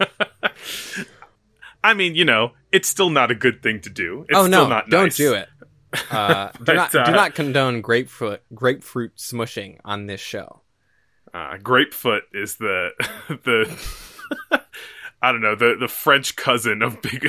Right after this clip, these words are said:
Speaker 1: of Bigfoot.
Speaker 2: <laughs>
Speaker 1: He, he walks around, uh, <laughs> at wineries.
Speaker 2: <laughs> He walks around. Well, they got, they gotta hire him for the winery to crush all those grapes with his big feet.
Speaker 1: <laughs>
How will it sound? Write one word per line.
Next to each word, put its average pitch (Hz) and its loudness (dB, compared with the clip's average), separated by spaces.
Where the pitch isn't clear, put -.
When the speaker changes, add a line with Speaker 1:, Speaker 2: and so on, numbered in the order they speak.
Speaker 1:
of 151 2
Bigfoot. 175 -2
Speaker 2:
<laughs> - -20
Speaker 1:
He, 165 2
he 160 4
walks 131 2
around, 131 4
uh, 110 2
<laughs> - -20
at 143 2
wineries. 110 2
Speaker 2:
<laughs> 190 0
He 190 -14
walks 156 -2
around. 131 -2
Well, 202 -2
they 185 2
got, 160 -2
they 156 0
gotta 135 2
hire 190 0
him 127 -4
for 117 -6
the 110 -2
winery 104 -4
to 101 -10
crush 120 -4
all 120 -4
those 117 -8
grapes - -8
with 117 -16
his 101 -16
big 104 -12
feet. 143 -8
Speaker 1:
<laughs> - -4